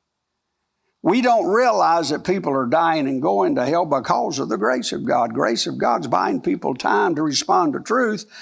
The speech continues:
and he's called us to give it. Now, all I ask you to do is think about it. That's all.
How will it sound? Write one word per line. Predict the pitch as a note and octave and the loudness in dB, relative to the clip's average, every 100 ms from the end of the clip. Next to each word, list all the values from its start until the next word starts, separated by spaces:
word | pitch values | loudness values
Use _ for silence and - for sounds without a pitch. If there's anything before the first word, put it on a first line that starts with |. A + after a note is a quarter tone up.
| - | -8
and | - D#3 | -2 2
he's | F#3 G#3 | 2 2
called | G3 G3+ G3+ | 2 2 2
us | A3+ G3+ | 0 -2
to | A3 | -4
give | G3 A3+ D#3+ | -2 -2 -2
it. | A2 - _ _ _ _ _ _ _ _ _ _ | -4 -12 _ _ _ _ _ _ _ _ _ _
Now, | D#3 D#3 G#2+ - - _ _ _ _ _ _ _ _ _ | 0 0 -2 -6 -14 _ _ _ _ _ _ _ _ _
all | - A2 | -6 -2
I | A#2+ | 0
ask | - - - | 0 -4 -6
you | |
to | C#3+ | -2
do | E3 D3+ | 0 0
is | A#2+ | -2
think | - E3 B2+ | -2 -2 -2
about | - - - | -6 -8 -12
it. | _ _ _ _ _ _ _ _ _ - | _ _ _ _ _ _ _ _ _ -8
That's | C3+ D#3 | -6 -6
all. | - D#3+ _ | -8 -10 _